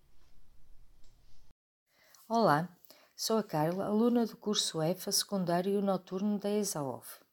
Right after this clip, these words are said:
Estive envolvida na organização do evento sobre economia circular, que se realizou no passado dia dezanove de maio.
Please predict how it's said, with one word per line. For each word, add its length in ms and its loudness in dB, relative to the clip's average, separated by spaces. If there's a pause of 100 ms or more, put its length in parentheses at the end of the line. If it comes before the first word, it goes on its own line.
(560)
Estive 380 2
envolvida 720 0
na 160 0
organização 800 0
do 180 -2
evento 540 -2
sobre 380 0
economia 600 2
circular, 540 -6 (680)
que 80 -10
se 140 -2 (140)
realizou 640 4
no 120 4
passado 460 -2
dia 240 2
dezanove 460 -4
de 80 -14
maio. 320 -16